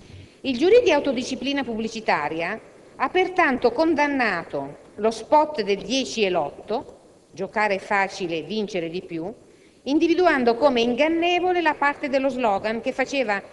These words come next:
riferimento alla vincita facile.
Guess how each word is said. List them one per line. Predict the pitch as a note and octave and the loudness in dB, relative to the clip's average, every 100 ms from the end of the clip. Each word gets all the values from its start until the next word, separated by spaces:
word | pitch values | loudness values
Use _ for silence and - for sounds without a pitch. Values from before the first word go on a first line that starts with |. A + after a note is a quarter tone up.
| - - | -20 -4
riferimento | C4 D4+ D#4+ E4 A#3+ F#3+ F#3+ A3 A#3 | -2 0 0 0 0 -2 -2 -4 -4
alla | A3 A#3 A#3+ | -2 0 0
vincita | A3 F#3+ - F#3+ G3 | -2 -4 -6 -6 -6
facile. | F#3 G#3 D#3 D3 - D#3 D#3 | -6 -4 -6 -6 -10 -10 -10